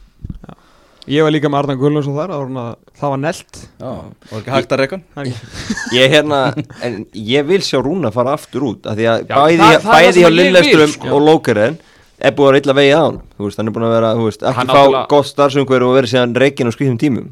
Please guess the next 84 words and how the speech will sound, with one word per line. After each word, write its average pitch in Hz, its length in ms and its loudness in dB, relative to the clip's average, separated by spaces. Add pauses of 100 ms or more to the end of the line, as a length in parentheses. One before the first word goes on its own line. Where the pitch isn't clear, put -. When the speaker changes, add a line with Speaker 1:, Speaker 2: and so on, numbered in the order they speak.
Speaker 4:
Hann 117 160 -8
Speaker 3:
Þú 107 80 -2
veist, - 80 -6
hann 127 80 -2
er 123 80 2
ekki 135 140 0
Speaker 4:
náttúrulega - 20 0
Speaker 3:
búin 139 80 2
að 127 80 0
Speaker 4:
fékk 156 240 6
Speaker 3:
fá 147 60 -6
Speaker 4:
fáránlegt 151 720 -2
umhverfi 120 320 -8
hjá 110 100 -8
Lilleström, 95 480 -14 (160)
algjörlega 98 320 -8
Speaker 1:
Líka 196 240 0
bara 190 140 2
að - 20 -2
það 165 140 0
Speaker 4:
fáránlegt. 165 180 2
Speaker 1:
væri 160 140 -4
mjög 190 180 -2
sterkt - 400 -8
fyrir 175 140 -2
okkur 117 340 -10
og 139 60 -6
það 131 100 -4
sem 139 80 -8
við 147 220 -4
þurfum 175 340 -2
meira 120 320 -6
er, 110 140 -8 (100)
þú 135 80 -12
veist, - 80 -16
að 120 160 -8
Heimir 180 240 -6
Guðjónsson 165 400 -6
fer 156 160 -2
í 139 80 -8
liðið 156 320 -4
þar 135 80 -14
sem 147 80 -10
hann 139 80 -10
þekkir 139 240 -8
ekki 123 80 -8
neitt 110 320 -8
Speaker 4:
Mm. 107 160 -16 (160)
Speaker 1:
og - 80 -10
fær 156 160 2
það - 80 -12
bara 143 80 -2
á 135 80 -2
eigin 143 160 -6
verðleikum, 123 480 -8
en 123 80 -8
Speaker 4:
Mm. 127 80 -10
Speaker 1:
auðvitað 135 240 -8
kannski 131 240 -10
H 147 160 -2
B 151 80 -4
ekkert 135 240 -6
jafn - 80 -16
stórt - 240 -10
í 139 80 -12
myndir 131 160 -12
að 151 80 -10
færa 131 240 -4
um, 131 80 -6
en 139 80 -6
flott 170 240 -4
Speaker 4:
Mm. - 80 -14
Speaker 1:
hjá 170 80 0
honum 156 160 -8
að - 80 -4
fara 123 240 -2
þarna 117 160 -10
og 139 80 -8
náttúrulega 131 240 -10
pakka 139 240 -8
þessu 117 80 -12
saman 131 240 -6
í - 80 -12
fyrra. 113 220 -12